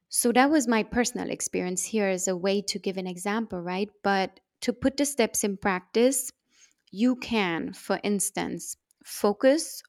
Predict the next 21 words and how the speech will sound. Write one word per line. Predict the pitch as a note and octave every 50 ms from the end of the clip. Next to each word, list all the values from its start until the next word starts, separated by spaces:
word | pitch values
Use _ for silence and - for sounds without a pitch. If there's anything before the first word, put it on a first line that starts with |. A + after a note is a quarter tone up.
| _
on | - G3+ F#3+ F3+ F3+ F3+ F3+
choosing | F3+ - - - G3+ G3+ - A#3 A#3+ B3
a | B3
goal, | G3+ - A3 G3 F#3 F#3 F#3+ G3+ A#3 B3 - _ _ _ _ _ _ _ _ _ _ _ - _ -
and | A3+ A3+ A3+
then | A#3 A#3+ A#3+
you | A#3 A#3 A3+
rewire | G#3+ A3 B3+ C4+ D4 C4 A#3+ A#3 G#3+ G#3+ G#3+ G#3+ G#3
your | G3+ G3
brain | F#3 F#3 G3 F#3+ G3 G3 F#3+
positively | F#3+ - - G#3 G#3 A3 G#3 - G#3 G3 F#3+ F#3 - F#3 F#3
by | F3+ - F#3 F#3 F#3 F3+ - -
affirming | G3 F#3 - - - - A3 A3 A3 A3+ A3 A3
yourself, | G#3+ G3+ G3 F#3+ G3 F#3 F#3 - - - - F#3 F#3 G3+ A#3 C4+ - - _ _ - - - - - - _
your | - G3+ A3 G3
capabilities. | G3 - A#3+ A3+ F3 G3 F3 F3 F#3+ F3+ F3 E3+ - - - - - F#3+ - - - - _ _ _ _ _ - - - - _ -
It | A3 F#3+
means | G#3 G#3+ A3+ A#3+ A#3+ A#3 A#3
that | - F#3 F3+ F3 F3
you | F#3 G3+
could | F#3+ - - A3+ G#3 F3+ F3 -